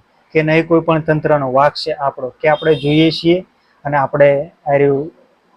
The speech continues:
કહેતા નથી અને આપણે કહીએ, "ચલો જવા દો ને, આપણા બાનું શું જાય?" આપણા બાનું નહીં, જ્યારે આપણો જ કોઈ વ્યક્તિ, આપણો જ કોઈ ઘરનો, આપણો જ પરિવારનો કોઈ જ્યારે મૃત્યુ પામે ને, ત્યારે આપણને ખબર પડે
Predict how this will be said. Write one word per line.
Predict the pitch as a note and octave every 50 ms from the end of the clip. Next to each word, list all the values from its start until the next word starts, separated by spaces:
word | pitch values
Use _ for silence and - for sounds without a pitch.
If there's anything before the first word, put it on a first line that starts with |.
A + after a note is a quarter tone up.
| _ _ _ -
કહેતા | D#3 D3+ D3 - D#3+ D#3
નથી | C#3+ C#3 C3+ - - C3 B2 D3 D3+
અને | C#3+ D3
આપણે | D3 D3 - D#3 D3+
કહીએ, | D3+ D#3
"ચલો | D3 - - E3+ E3 D#3
જવા | C#3 D3 D3 D#3+ E3+
દો | F3+ F#3
ને, | D#3+ C#3
આપણા | D3 D3 D3 - D#3 D3+
બાનું | D3 D3 D3+ D#3 D3+ -
શું | D3+ D3+ C3+
જાય?" | C3+ B2+ B2 _ _ _ _ _ -
આપણા | D#3 - E3+ E3+
બાનું | E3 D#3 D#3+ D#3+ E3+ E3+
નહીં, | E3 D#3 C3+
જ્યારે | B2+ C#3+ C#3+ D3+ D3+
આપણો | C#3+ E3+ E3+ - D3+ D3+
જ | D3 -
કોઈ | - D#3 D3+ D3+
વ્યક્તિ, | D3 C#3 C#3 C#3+ C3 - _ - C#3+ B2+ - _ - _ _ _ -
આપણો | D3 D3 - E3+ E3
જ | D3
કોઈ | D3+ D3+ D#3+ D3+ -
ઘરનો, | - C3+ C3 C3+ D3 D3 C3+ A#2+ - _ -
આપણો | D#3 D3 C#3+ - - E3 D#3
જ | - -
પરિવારનો | - D#3 D3+ D#3 D3+ D3+ D3+ D3 D3
કોઈ | C#3+ - C#3+
જ્યારે | C3 B2 C3+ C3+ C#3 D3
મૃત્યુ | C#3 C3 C3 C#3 - - D#3 C#3+
પામે | - C#3+ C#3+ D3+ D#3 C#3+
ને, | B2 B2
ત્યારે | - C#3+ C3+ C3+
આપણને | C3+ B2+ - C#3 C3+ C3+ C3+
ખબર | - - C#3 C#3 C#3 C3+
પડે | - - C3+ C3+